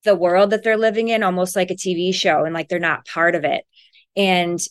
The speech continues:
I think that's where the degradation of society i-, is coming from, because, well, that and a lot of other things, but when, when you don't feel like you are a part of something, when you're not contributing anything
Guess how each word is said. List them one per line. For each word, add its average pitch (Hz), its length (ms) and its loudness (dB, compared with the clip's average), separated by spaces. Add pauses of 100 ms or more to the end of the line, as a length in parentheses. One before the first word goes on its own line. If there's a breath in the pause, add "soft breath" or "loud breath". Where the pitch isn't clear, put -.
(160)
I 185 120 2
think 190 280 -2
that's 185 300 2
where 180 560 2
the 190 160 -4
degradation 170 800 -2
of 165 400 0
society 170 1040 0 (200)
i-, 180 220 0
is 170 220 -2
coming 262 420 0
from, 170 280 -2
because, 170 800 -2
well, 165 240 -2
that 165 200 0
and 160 80 -6
a 165 40 -6
lot 165 140 -2
of 156 100 -6
other 175 160 0
things, 160 320 -8
but 170 240 -2 (840 loud breath)
when, 196 460 2 (180)
when 202 320 2
you 196 100 0
don't 233 360 4
feel 233 400 0
like 196 240 2
you 202 120 2
are 175 80 2
a - 140 -10
part 214 300 -2
of 175 140 -4
something, 160 680 -6
when 185 200 0
you're 180 80 -2
not 208 280 0
contributing 196 760 -2
anything 160 720 -4